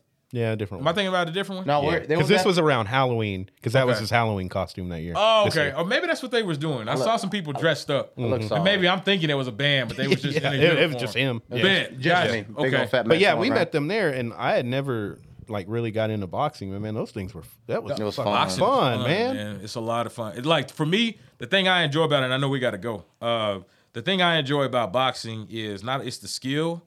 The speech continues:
Speaker 3: Mm-hmm.
Speaker 2: but man, like, for me, it's like, bro, you willingly getting in a ring, knowing you gonna take a hit
Speaker 3: Yeah.
Speaker 1: Yeah.
Speaker 2: repeatedly,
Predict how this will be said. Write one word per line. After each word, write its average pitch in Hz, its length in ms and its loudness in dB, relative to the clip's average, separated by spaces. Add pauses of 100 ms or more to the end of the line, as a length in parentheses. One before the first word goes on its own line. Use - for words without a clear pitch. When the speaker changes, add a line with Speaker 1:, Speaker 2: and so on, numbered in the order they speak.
(220)
Speaker 3:
Mm-hmm. 87 320 -10
Speaker 2:
but 101 120 -10
man, 120 560 0
like, 110 220 -4
for 95 100 -18
me, 156 240 -4
it's 160 120 -4
like, 104 200 -8
bro, 139 140 -2
you 131 340 -6
willingly 147 480 -4
getting 139 280 -4
in 123 120 -6
a 107 80 -8
ring, 107 560 -6 (260)
knowing 247 380 2
you 247 100 -2
gonna 226 160 2
take 233 220 2
a 156 80 2
hit 190 400 0
Speaker 3:
Yeah. 90 180 -6
Speaker 1:
Yeah. 98 200 -4 (100)
Speaker 2:
repeatedly, 120 640 -2